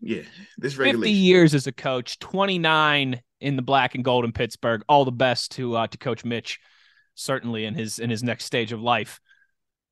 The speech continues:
Speaker 2: Oh, Arthur Moats. All right. So, you know, most people on the show here, they've been listening to us over the years. They know I say this from time to time. I,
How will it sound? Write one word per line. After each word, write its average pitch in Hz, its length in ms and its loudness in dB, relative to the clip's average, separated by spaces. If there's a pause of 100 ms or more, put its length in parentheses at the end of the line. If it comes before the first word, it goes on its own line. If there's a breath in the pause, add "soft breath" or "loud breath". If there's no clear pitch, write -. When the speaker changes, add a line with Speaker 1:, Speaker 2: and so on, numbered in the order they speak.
(180)
Speaker 2:
Oh, 214 540 4
Arthur 190 240 4
Moats. 185 580 0 (360 loud breath)
All 160 160 6
right. 151 280 4
So, 170 540 2 (100)
you 185 100 4
know, 143 200 4 (540)
most 196 260 -4
people 175 260 -4
on 151 100 2
the 135 60 0
show 135 240 0
here, 123 180 -4
they've 135 140 -6
been 131 140 -6
listening 123 340 -2
to 123 100 2
us 117 160 2
over 117 160 0
the 110 100 -8
years. 107 340 -8 (400 soft breath)
They 156 80 2
know 160 120 6
I 147 80 6
say 139 260 2
this 117 140 0
from 123 140 -4
time 117 240 -6
to 110 60 -14
time. 139 360 0 (680 soft breath)
I, 190 180 4